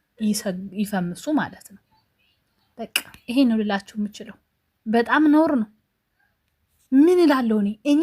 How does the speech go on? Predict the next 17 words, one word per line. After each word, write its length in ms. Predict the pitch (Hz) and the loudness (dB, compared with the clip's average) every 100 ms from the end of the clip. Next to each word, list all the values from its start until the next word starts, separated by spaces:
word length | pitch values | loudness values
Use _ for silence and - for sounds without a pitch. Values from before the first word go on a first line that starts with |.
| 349 | 0
ብቻ 220 | 277 - 392 | -6 -6 -6
እህቶቼ፣ 440 | 262 247 208 - 214 196 _ _ _ _ _ _ _ _ - 240 _ | -6 -8 -12 -12 -20 _ _ _ _ _ _ _ _ _ -16 -16 _
ቅመሞችዬ፣ 760 | - 269 269 254 233 214 - 190 185 _ _ _ _ _ _ _ | -8 -2 2 2 2 -2 -10 -8 -10 _ _ _ _ _ _ _
ለእውነት 300 | 233 254 240 | 2 2 2
የምትቆሙት 680 | 240 208 202 - 190 180 190 - _ _ _ _ _ | -2 -2 -2 -8 -12 -12 -14 -20 _ _ _ _ _
ፈጣሪ 380 | - 233 220 220 | -8 -8 -6 -4
አምላክ 320 | 214 196 185 185 | -2 -4 -6 -6
የእረፍት 400 | 208 220 233 - | 0 0 0 -4
እንጀራ 300 | 220 208 202 | -4 -2 -2
ይስጠን። 420 | 190 - - - - _ _ _ _ _ _ | -4 -8 -12 -16 -20 _ _ _ _ _ _
የተግማማ 540 | 240 233 262 214 240 226 | -2 2 4 4 4 0
የተጨመላለቀ 640 | 220 - 220 214 214 226 - | 0 -6 -8 -6 -6 -8 -10
ሳይሆን 340 | - 220 285 285 | -12 -8 -8 -8
በላባችን 680 | - 214 220 220 214 - 220 | -2 0 0 -2 -4 -4 -4
የምንኖርበት 760 | 208 208 214 214 214 214 208 226 | 2 4 4 2 0 -2 -6 -10
ህይወት 240 | 233 240 226 | -10 -10 -8
ያድለን። 520 | 190 190 - 175 | -8 -8 -14 -16